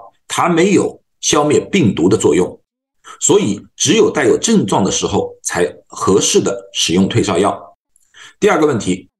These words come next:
我们家里有一些退烧药是过期了，这些过期的退烧药是否可以使用？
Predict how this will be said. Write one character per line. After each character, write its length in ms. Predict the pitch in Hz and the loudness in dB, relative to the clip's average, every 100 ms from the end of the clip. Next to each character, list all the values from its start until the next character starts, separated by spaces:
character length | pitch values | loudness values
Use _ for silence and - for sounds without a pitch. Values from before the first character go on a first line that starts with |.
| _ | _
我 160 | - 113 | 2 2
们 140 | - | 2
家 160 | 156 156 | 0 0
里 100 | 151 | 2
有 100 | - | 2
一 80 | 92 | 0
些 160 | 95 | 0
退 160 | 131 120 | 0 0
烧 140 | 101 | 0
药 140 | 117 107 | 0 0
是 120 | 95 | -2
过 160 | 98 - | 0 0
期 200 | - 113 | 2 2
了， 240 | 98 - _ | 0 -2 _
这 100 | - | -2
些 120 | 135 | 0
过 180 | 139 202 | 2 2
期 140 | 202 | 2
的 60 | 202 | 0
退 100 | 143 | 0
烧 140 | 107 123 | 0 0
药 180 | 131 | -2
是 240 | - - 143 | -2 0 0
否 160 | 98 | 0
可 140 | 80 95 | 0 2
以 100 | 113 | 0
使 160 | - | 0
用？ 320 | 76 95 - | -2 -2 -2